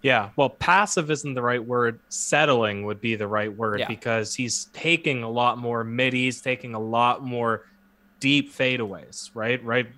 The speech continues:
Speaker 1: from barely one, two steps in from that three-point line. So that's not his shot. I mean, he has it in his bag, but it's probably the lowest percentage shot that he could get. So if there's guys that can create the offense a little bit better, if he can get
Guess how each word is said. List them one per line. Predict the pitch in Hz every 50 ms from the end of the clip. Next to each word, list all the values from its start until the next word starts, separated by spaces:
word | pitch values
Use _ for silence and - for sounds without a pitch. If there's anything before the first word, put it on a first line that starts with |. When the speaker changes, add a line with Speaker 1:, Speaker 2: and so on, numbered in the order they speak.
| _ -
Speaker 1:
from | - - - 123 113
barely | 107 123 127 131 123 120 113
one, | 107 110 120 127 127 127
two | 113 127 127 123
steps | 117 - - 117 113 - -
in | 127 120 113
from | - 117 110 110
that | 107 107 104 -
three-point | - 120 120 117 - - 107 101 92 101
line. | 101 98 98 98
So | - - 113 101 - - - - _
that's | - 202 208 208 214
not | 208 208 196
his | 180 160
shot. | - - 170 160 165 175 175 - _ _ _ _ _ _ _ _ _ -
I | 127
mean, | 131 135 143 139
he | 135 139 139 139
has | 156 156 165 170 -
it | 165 147
in | 147 143 139
his | 123 110
bag, | - - 123 127 143 156 165 147 127 117
but | 127 127 123
it's | 117 - -
probably | - - 147 147 147 135 135 135 143 139 127 123
the | 117 127 117 113 110 104 - _ _ _ _ -
lowest | 127 131 135 143 147 147 143 147 - - - -
percentage | 123 117 - - - 135 135 127 - 123 107 107
shot | - - - 117 117 117 -
that | - 113
he | 117 113 113
could | - 113 101
get. | 104 123 120 107 95 - -
So | - 127 117 117
if | 117 -
there's | - 123 117 113 110
guys | 113 127 127 135 143 151 143 131
that | - 131 123 -
can | 131 117
create | - 135 127 123 123 120 -
the | 123 117
offense | 117 120 123 120 - 127 117 113 -
a | 123
little | 120 120 117
bit | 117 113 107
better, | - 123 131 135 151 147 139 120
if | 110 -
he | 127 117
can | - 131 117
get | 120 117 113